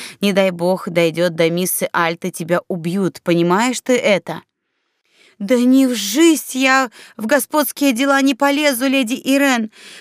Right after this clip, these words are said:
Понимаю я все, даже и не бойтесь». Анги перекрестилась. Что и как сделать, Ирен не знала.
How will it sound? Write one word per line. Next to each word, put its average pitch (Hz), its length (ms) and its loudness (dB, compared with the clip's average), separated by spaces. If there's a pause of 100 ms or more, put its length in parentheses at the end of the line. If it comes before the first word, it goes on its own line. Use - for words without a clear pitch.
Понимаю 262 600 4
я 247 160 0
все, 208 380 -4 (200)
даже 240 320 2
и 277 80 2
не 277 140 4
бойтесь». 240 720 0 (360)
Анги 202 300 -2
перекрестилась. - 960 -14 (1700)
Что - 280 0
и 302 120 2
как 247 240 0
сделать, 233 420 0
Ирен 196 360 -2
не 190 100 -2
знала. 160 540 -8